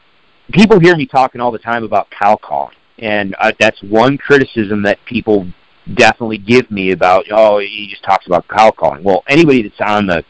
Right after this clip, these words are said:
elk module knows that, no, I've got an entire series in there and videos on, with bugling and bull vocalizations as well. But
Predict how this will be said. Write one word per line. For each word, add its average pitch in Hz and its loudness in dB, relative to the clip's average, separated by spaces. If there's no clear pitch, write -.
elk 117 4
module 82 -4
knows 92 2
that, 85 -6
no, 95 2
I've 92 -2
got 92 2
an 92 0
entire 98 0
series 101 2
in 98 -6
there 92 0
and 90 -4
videos 95 2
on, 85 -6
with 90 -2
bugling 90 2
and 85 -6
bull 107 4
vocalizations 92 -2
as 82 -8
well. 123 6
But 98 -8